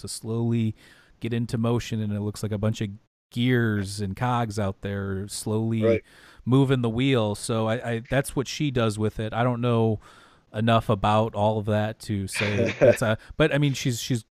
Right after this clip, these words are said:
Speaker 1: she's got the proper academic background, and she's written a book about it. So, I mean, I like to give people the benefit of the doubt, and I thought it was a cool idea based on what I already knew about, uh, um, stuff. But yeah, the, the,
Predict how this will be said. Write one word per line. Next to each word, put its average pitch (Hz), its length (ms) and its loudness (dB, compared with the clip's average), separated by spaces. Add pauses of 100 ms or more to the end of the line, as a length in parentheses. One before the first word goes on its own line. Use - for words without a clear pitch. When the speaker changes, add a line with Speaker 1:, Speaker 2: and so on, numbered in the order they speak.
(180)
Speaker 1:
she's 113 280 -8
got 113 160 -4
the 110 60 -6
proper 104 680 -2
academic 98 540 -6
background, 127 560 0
and 98 160 -4
she's 95 480 -8
written 98 460 -8 (560)
a - 60 -12
book 120 280 0
about 123 260 2
it. 123 120 0
So, - 140 -4
I 101 40 -2
mean, 107 140 -2
I 113 140 0
like 123 180 0
to 127 80 -4
give 113 300 -4
people 117 240 -6
the 101 60 -6
benefit 104 280 -4
of 98 80 -4
the 98 60 -6
doubt, 131 120 0
and 127 80 0
I 117 60 0
thought 123 140 -2
it - 20 -2
was 117 100 -2
a 110 60 -6
cool 117 240 0
idea 113 300 -2
based 98 280 -6
on 98 220 -2
what 104 120 0
I 101 120 0
already 101 260 -2
knew 101 240 2
about, 95 540 -4
uh, 90 320 -4 (920)
um, 90 400 -6 (1200)
stuff. - 460 -6
But 113 100 -4
yeah, 117 240 2
the, 101 320 -6
the, 98 180 -4